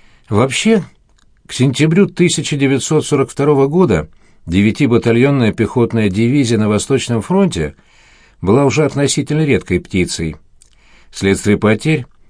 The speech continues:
все больше из соединений переходили на шестибатальонную организацию,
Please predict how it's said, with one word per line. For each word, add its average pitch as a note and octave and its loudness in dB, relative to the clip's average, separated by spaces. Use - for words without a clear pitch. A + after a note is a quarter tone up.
все - -2
больше G#2+ 0
из - -4
соединений B2 0
переходили C#3 -2
на C3+ 0
шестибатальонную G2+ 0
организацию, F2+ -2